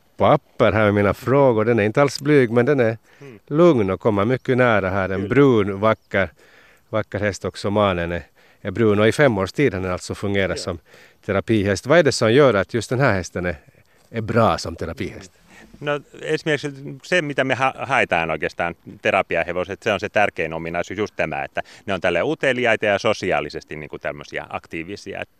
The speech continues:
Speaker 1: Just det här som Tupu alltid har haft och har visat också nu här idag, är att den är nyfiken och är intresserad av människor, och det är det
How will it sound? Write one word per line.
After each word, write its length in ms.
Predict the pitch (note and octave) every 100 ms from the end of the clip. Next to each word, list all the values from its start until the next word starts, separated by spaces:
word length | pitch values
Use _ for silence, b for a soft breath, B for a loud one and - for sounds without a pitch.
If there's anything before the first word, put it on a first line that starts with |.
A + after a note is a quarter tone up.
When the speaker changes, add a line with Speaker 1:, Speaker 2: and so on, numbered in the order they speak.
| -
Speaker 1:
Just 260 | B2+ -
det 80 | A2+
här 180 | G#2 G2+
som 240 | - F#2+ F2+ -
Tupu 300 | A#2+ - G2
alltid 300 | F#2+ - F#2+
har 120 | F#2+
haft 360 | G#2 B2+ - G#2+
och 120 | F2+ F2+
har 140 | A2 G#2
visat 320 | F#2+ E2+ A2+
också 220 | - -
nu 200 | A2+ A2
här 180 | G#2 G2+
idag, 320 | G#2 A2+ G2 -
är 40 |
att 240 | - - b b b b -
den 120 | A2
är 60 | G#2+
nyfiken 680 | B2 G#2+ - F#2+ - G#2+
och 60 | G#2+
är 40 | A#2
intresserad 560 | C3 C#3 - C#3 F#2+
av 80 | F#2
människor, 380 | F#2+ F#2+ - G#2
och 60 | F#2+
det 100 | G2+
är 60 | E2+
det 200 | G#2+